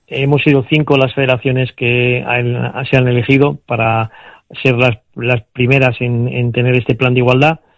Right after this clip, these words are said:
Lógicamente, la ley obliga a que en un futuro próximo todas las federaciones,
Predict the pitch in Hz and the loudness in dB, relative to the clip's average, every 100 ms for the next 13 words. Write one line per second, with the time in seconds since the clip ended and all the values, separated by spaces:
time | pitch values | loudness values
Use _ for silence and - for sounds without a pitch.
0 | _ _ _ 110 117 120 120 127 123 123 | _ _ _ -6 -2 0 0 0 0 0
1 | 120 123 123 120 123 127 123 127 120 123 | 2 2 2 0 2 2 0 0 0 0
2 | 123 123 123 113 117 117 123 120 120 113 | 0 -2 -4 -4 -4 -4 -2 0 0 0
3 | 123 - 120 123 117 - 127 117 120 135 | 0 0 0 0 -2 0 2 2 0 0
4 | 120 113 123 123 120 | 0 0 0 0 -4